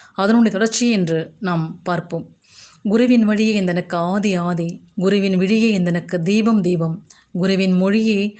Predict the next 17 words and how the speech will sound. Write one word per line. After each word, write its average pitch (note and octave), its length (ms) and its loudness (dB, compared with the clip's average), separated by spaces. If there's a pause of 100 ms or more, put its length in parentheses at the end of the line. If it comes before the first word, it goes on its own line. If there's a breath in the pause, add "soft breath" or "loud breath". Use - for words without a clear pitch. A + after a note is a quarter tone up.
(160 loud breath)
எந்தனுக்கு G3 540 0
வேதம் A3+ 380 2
வேதம், F3 480 -4
குருவின் F#3 400 0
பதமே A3+ 380 0
எந்தனுக்கு F3+ 420 -2
காப்பு G3+ 380 -6
காப்பு." E3+ 320 -8
நம்முடைய F3 420 -4 (720 loud breath)
சத்குருநாதர் F#3 640 0
சீரடி F3 300 -2
பகவானுடைய F#3+ 460 -2
இருபது G3+ 320 0
நேழி F#3 220 0
முப்பதும் F3 400 -4
காப்பு F#3 340 -6
காப்பு. - 360 -10